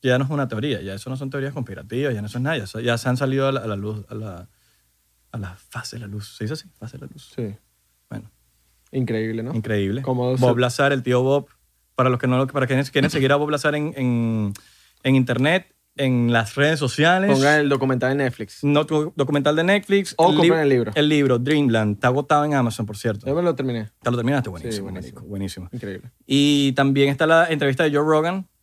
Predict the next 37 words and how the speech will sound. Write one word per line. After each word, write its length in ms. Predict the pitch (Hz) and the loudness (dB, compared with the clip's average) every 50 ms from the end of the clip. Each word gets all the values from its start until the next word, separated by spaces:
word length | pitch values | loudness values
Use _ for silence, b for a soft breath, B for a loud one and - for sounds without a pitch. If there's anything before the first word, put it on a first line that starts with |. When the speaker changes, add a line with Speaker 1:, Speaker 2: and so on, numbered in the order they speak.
| _ _ _ _ | _ _ _ _
Speaker 1:
Pueden 220 | - 127 123 139 | -2 0 0 0
vaci-, 240 | 143 139 135 - 143 | 0 -2 -4 -6 -4
vac-, 220 | 123 120 117 123 120 127 | -4 -4 -4 -2 -2 -2
eh, 320 | 123 113 104 104 104 104 - | -2 -2 -2 -4 -6 -6 -6
eh, 280 | 117 104 98 98 92 82 | -6 -6 -6 -6 -8 -10
vacilárselas. 640 | 101 104 - 117 120 131 135 165 160 156 151 - - _ _ _ | -10 -8 -6 -4 -4 -2 -2 -2 -4 -6 -6 -8 -16 _ _ _
Está 120 | _ 120 | _ 0
en 60 | 120 127 | 2 2
inglés. 300 | 127 131 135 156 175 - B B B B B B B | 2 2 0 0 -2 -6 B B B B B B B
Speaker 2:
O 320 | 143 151 180 214 202 - _ | 4 4 4 4 2 -2 _
la 160 | 160 151 151 | 0 0 0
entrevista 500 | 143 131 127 139 139 135 131 127 160 160 | 0 0 2 4 4 4 2 2 0 2
de 180 | 160 143 131 120 113 | 2 2 2 0 0
George 300 | 139 139 143 135 - - | 0 0 0 -2 -6 -8
Knapp 280 | - 160 151 147 - _ _ _ _ _ | -6 -4 -4 -4 -6 _ _ _ _ _
con 340 | - 131 127 120 117 110 | -4 -4 -2 -4 -6 -6
Bob 200 | - 127 123 120 | -4 -4 -4 -2
Lazar 420 | 135 147 143 - 151 139 131 165 190 - _ _ _ _ _ _ _ _ _ | -4 -6 -6 -4 -4 -4 -4 -6 -10 -16 _ _ _ _ _ _ _ _ _
y, 460 | - 143 143 147 151 156 170 196 196 - _ _ _ _ _ _ _ _ _ _ | 0 2 2 4 4 4 2 0 -2 -4 _ _ _ _ _ _ _ _ _ _
¿cómo 160 | - 135 151 | -8 -6 -6
se 60 | 170 185 | -4 -4
llama 120 | 180 175 | -4 -4
el 60 | 175 | -4
otro 160 | 170 190 180 | -4 -4 -4
pana? 180 | 196 202 208 208 | -4 -4 -4 0
Speaker 1:
También 260 | - 165 165 165 170 170 | 2 2 2 4 2 2
George 160 | 180 180 - | 2 0 2
Knapp 200 | 190 196 196 180 | 2 0 2 4
va 200 | 185 185 185 180 | 6 6 6 6
a 20 | 185 | 4
Bo-, 240 | 175 170 180 - | 0 -2 -2 0
a 220 | 165 151 139 143 135 135 | 2 2 2 2 2 2
Joe 120 | 139 135 | 0 2
Rogan. 400 | 139 147 139 120 104 101 101 95 | 2 2 2 2 0 -2 -4 -6
También 180 | 113 110 110 107 | -4 -4 -4 -4
tan 140 | 123 120 | -2 -4
interesante. 420 | 127 127 123 104 - 101 95 85 | -4 -4 -4 -8 -8 -10 -12 -12